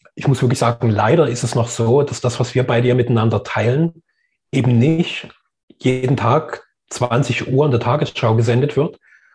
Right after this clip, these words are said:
sondern dann, dass da noch all möglicher wirklich Dreck kommt, Sachen, die Menschen in sehr tiefe Bedrängnis bringen. Und bei mir ist oft so die Frage, ob den Menschen, die diese Programminhalte produzieren,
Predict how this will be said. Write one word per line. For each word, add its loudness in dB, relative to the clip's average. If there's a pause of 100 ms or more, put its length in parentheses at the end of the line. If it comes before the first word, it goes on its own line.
sondern 2
dann, 2
dass -2
da -2
noch -2
all 2
möglicher 2 (560)
wirklich -2 (220)
Dreck -2
kommt, 0 (460)
Sachen, 0
die 0
Menschen 0
in -2
sehr 0
tiefe -4
Bedrängnis 0
bringen. -4 (800)
Und -2
bei 0
mir 2
ist -6
oft 0
so 0 (100)
die 0
Frage, 0
ob -14
den 2
Menschen, 0
die -2
diese 0
Programminhalte 0
produzieren, 0